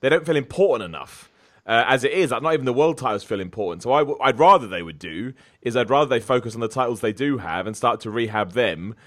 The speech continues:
as opposed to introduce more. Also, I don't think I'd ever care about a mixed ma-, a mixed, uh, tag t-, team title.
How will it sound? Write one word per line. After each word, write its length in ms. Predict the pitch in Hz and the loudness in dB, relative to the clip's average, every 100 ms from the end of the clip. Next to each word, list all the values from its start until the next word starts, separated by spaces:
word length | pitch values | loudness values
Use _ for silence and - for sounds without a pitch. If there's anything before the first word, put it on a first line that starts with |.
| _ _ | _ _
as 180 | 104 104 | -4 -4
opposed 480 | 98 123 113 104 - | -2 0 0 -2 -2
to 440 | 123 113 110 107 95 _ _ - | 0 0 -2 -6 -10 _ _ -4
introduce 380 | 135 120 127 135 | -4 -2 -6 -2
more. 180 | 143 - - | -4 -4 0
Also, 220 | 214 190 | 2 4
I 100 | 175 | 4
don't 80 | 208 | 4
think 100 | 190 | 4
I'd 80 | 185 | 4
ever 120 | 175 | 2
care 320 | - 196 202 | -2 0 2
about 180 | 151 95 | 2 0
a 20 | |
mixed 280 | 107 101 - | -2 -4 -4
ma-, 220 | 101 90 - | -6 -6 -6
a 80 | 101 | -6
mixed, 400 | 110 - - - | -4 -4 -8 -6
uh, 200 | 101 90 | -4 -4
tag 400 | - 104 92 90 | -6 -4 -4 -6
t-, 140 | - 110 _ _ | -12 -12 _ _
team 240 | - 101 | -12 -10
title. 420 | 87 92 76 78 | -8 -8 -8 -10